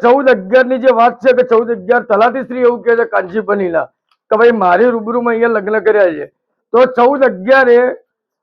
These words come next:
અમને બે ને ચોત્રીસે ઊંઝા મામલતદાર કચેરીમાં થી એમને સ્ટેમ્પ મેળવ્યો છે, બે ને ચોત્રીસે, ચૌદ અગિયારે. તો ચૌદ અગિયારે બે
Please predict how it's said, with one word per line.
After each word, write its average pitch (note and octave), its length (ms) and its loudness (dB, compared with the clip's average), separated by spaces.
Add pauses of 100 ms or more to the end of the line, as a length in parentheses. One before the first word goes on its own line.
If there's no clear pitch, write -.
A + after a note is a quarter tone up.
અમને A3+ 420 2
બે A#3 340 2
ને C#4 100 0
ચોત્રીસે A#3+ 800 -2 (460)
ઊંઝા G3+ 440 0
મામલતદાર B3 560 0
કચેરીમાં B3 680 -4 (920)
થી A#3 60 4
એમને A#3+ 280 2
સ્ટેમ્પ A3 380 0
મેળવ્યો A3 320 2
છે, B3 160 2
બે G3 220 2
ને A3 60 -8
ચોત્રીસે, F3+ 600 -4 (480)
ચૌદ A#3 260 2
અગિયારે. E3 580 0 (800)
તો A3+ 100 0
ચૌદ B3+ 320 2
અગિયારે C4 260 2
બે A3+ 140 -2